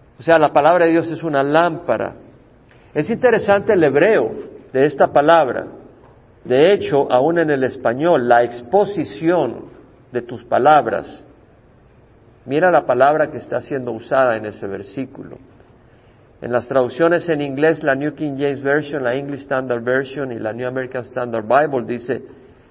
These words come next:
"The unfolding of your words gives light".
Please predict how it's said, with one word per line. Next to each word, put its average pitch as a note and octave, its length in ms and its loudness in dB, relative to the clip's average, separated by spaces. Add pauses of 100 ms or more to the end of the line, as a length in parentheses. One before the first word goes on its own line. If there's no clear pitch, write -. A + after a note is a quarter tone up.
"The D3 140 4
unfolding C#3+ 840 0
of B2 160 -2
your A#2 140 -4
words B2 600 -2 (140)
gives B2 320 -10
light". A2 440 -6